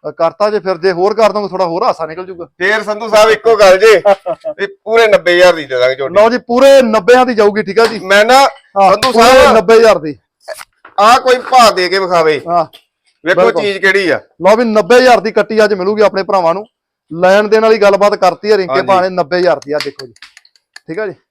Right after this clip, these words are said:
Speaker 1: ਆ ਦੇਖੋ। ਸੋ ਆਹ ਡਿਜ਼ਾਈਨ ਲੱਗਾ ਜੇ, ਬਾਕੀ ਮੇਰੇ ਭਰਾਵਾਂ ਨੇ ਦੇਖ ਲਈ ਆ, ਨਖੇੜ ਵੰਡ ਦਿਖਾਤੀ ਆ। ਨੱਬੇ ਹਜ਼ਾਰ ਦਾ ਤੋਹਫਾ ਲੈ ਜਾਓ ਜੇ, ਇੱਕ ਦੀਆਂ ਦੋ ਲੈ ਜਾਓਗੇ, ਜੈਡ ਬਲੈਕ, ਆ ਵੇਖੋ ਜੀ।
Speaker 2: ਠੰਡੀਆਂ ਧੀਰੀਆਂ,
Speaker 1: ਹਾਂ।
Speaker 2: ਕੋਈ ਉਹ ਬੱਚਿਆਂ ਬੁੱਚਿਆਂ ਕਰਕੇ ਅੜਿੰਗਦੇ ਨਾ, ਬੱਚੇ ਫਿਰ ਤੰਗ ਕਰਦੀਆਂ।
Speaker 1: ਬਿਲਕੁਲ ਜੀ, ਬਿਲਕੁਲ। ਬਹੁਤ
Speaker 2: ਹਾਂਜੀ।
Speaker 1: ਪਸੰਦ ਆਊਗੀ, ਚੰਗੀ ਕੱਟੀ ਆ।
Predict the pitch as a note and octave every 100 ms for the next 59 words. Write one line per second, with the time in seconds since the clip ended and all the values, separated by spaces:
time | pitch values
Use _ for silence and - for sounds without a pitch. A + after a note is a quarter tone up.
0 | _ _ _ _ - D#3 C#3 A2 G2 _
1 | _ _ _ _ _ _ _ F3 G3 A3
2 | F#3 F3 F#3+ G3 F#3+ G#3 G#3+ F#3 F3 G3+
3 | G#3 G#3 G#3 G#3 F3 F#3+ E3 E3 F3+ G3+
4 | G3 F3+ E3+ E3+ E3 D#3+ D#3+ C#3 C#3+ C#3+
5 | E3 F3 _ _ _ D#3 F#3 G#3 B3 C4+
6 | A#3+ A3 A3 G#3 A3+ A3 G#3 A#3 A#3 A#3
7 | C4 G3+ - G#3 G#3+ F#3 F#3+ F#3+ F3+ G3
8 | G#3 - - - A#2+ F#3+ G3+ A3 G3 G3
9 | G3+ G#3 G3+ _ _ _ _ - F#3+ F#3+
10 | E3 C#3+ A#2 - - - _ _ _ _
11 | _ _ _ _ _ - F3 A3 A3+ G#3
12 | E3+ D3 D#3+ D#3+ D3+ D3 D#3+ - - F3
13 | F3+ F#3+ G3 F#3 G3+ G3 F#3 F3+ G3 F3+
14 | E3 E3 F#3+ G3 F3+ F3 E3+ E3 D#3 C3+
15 | C3+ C#3 B2 B2+ F3 G3+ G3+ F3+ D#3+ D3+
16 | D3 C#3 - G3 A3+ - F3+ F3 F3+ F#3
17 | F3+ E3+ F3 D#3 E3+ F#3 G#3